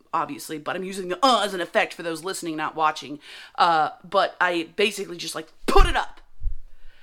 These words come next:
And then she looks at me, she goes, "Ah, you need to lower that. I'm not your height." And I was like, <sighs> "Jesus, take the wheel."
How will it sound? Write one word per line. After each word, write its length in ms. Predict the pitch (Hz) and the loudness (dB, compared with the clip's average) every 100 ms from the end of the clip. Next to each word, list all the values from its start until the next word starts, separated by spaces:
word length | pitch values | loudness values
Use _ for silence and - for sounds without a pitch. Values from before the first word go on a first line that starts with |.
| - | -2
And 80 | 240 | 2
then 80 | 269 | 2
she 140 | 294 | 2
looks 140 | 247 | 0
at 40 | 247 | -4
me, 60 | |
she 80 | 226 | 0
goes, 140 | 233 233 | -2 4
"Ah, 220 | - - - - - | 4 4 -8 -20 -2
you 160 | 220 | 4
need 200 | 330 381 | 6 4
to 140 | - 190 | 2 -2
lower 440 | 165 151 208 233 | -2 2 4 4
that. 380 | 160 147 - - - - | 2 0 -4 -16 -2 0
I'm 120 | 247 | 4
not 240 | 320 226 | 4 2
your 120 | 180 | -4
height." 480 | 160 165 165 - - - | 0 2 2 -2 -16 -10
And 80 | - | 0
I 80 | 214 | 0
was 140 | 196 | 2
like, 280 | 180 165 - _ _ _ _ _ _ _ _ _ _ _ _ _ _ | 0 0 -4 _ _ _ _ _ _ _ _ _ _ _ _ _ _
<sighs> 720 | - - - - - - - | -6 -2 -2 -6 -10 -16 -16
"Jesus, 320 | - 196 208 202 | -14 -10 -8 -6
take 240 | 220 214 | -6 -6
the 60 | 262 | -6
wheel." 400 | 320 311 302 | -2 0 0